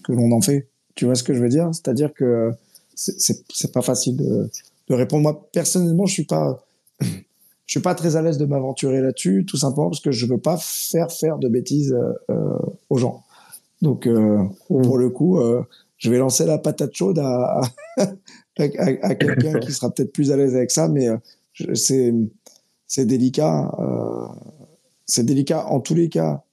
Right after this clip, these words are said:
Speaker 1: la règle d'or, hein, la principale,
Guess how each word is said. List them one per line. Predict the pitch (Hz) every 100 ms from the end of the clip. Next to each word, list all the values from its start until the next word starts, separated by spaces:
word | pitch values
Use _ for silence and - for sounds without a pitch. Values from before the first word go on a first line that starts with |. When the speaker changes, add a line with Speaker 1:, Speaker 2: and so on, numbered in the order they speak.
| _ _ -
Speaker 1:
la | 131 - 127 131
règle | 120 147 131
d'or, | 135 151 135 113
hein, | 110 110
la |
principale, | 117 - 127 147 - 147 139